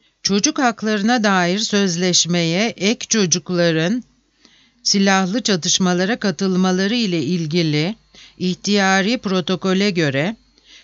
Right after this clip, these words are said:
kaç yaşına erişmemiş çocukların zorunlu olarak silahlı kuvvetlere alınmaması gerekmektedir? A. On dört, B. On beş, C. On altı, D. On yedi, E. On sekiz.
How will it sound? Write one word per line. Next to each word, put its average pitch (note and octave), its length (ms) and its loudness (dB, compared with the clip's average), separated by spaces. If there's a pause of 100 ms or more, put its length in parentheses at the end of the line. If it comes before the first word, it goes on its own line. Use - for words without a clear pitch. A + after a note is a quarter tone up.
kaç - 320 -2
yaşına F#3+ 520 2
erişmemiş F#3 1080 0 (600)
çocukların F3 840 2
zorunlu F#3+ 520 2
olarak F3 480 0
silahlı F#3 520 -2
kuvvetlere E3+ 680 -2
alınmaması F#3 920 0
gerekmektedir? E3 1160 -2 (1000)
A. F3+ 320 2
On G#3 340 2
dört, E3+ 340 0
B. G3 300 2
On F#3 320 -2
beş, F3 280 0
C. G3 240 0
On F#3+ 200 0
altı, D#3 520 -2
D. F#3+ 260 2
On F#3+ 180 0
yedi, D#3+ 360 0
E. G#3 360 0
On F3+ 220 0
sekiz. B2+ 600 -4